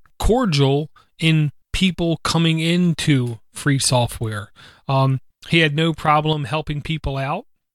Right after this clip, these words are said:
Uh, he also had no problem telling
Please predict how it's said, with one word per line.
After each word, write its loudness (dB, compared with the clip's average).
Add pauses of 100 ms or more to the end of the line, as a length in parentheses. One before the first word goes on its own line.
(180)
Uh, -2
he -2
also 0
had 0
no 0
problem 0
telling -6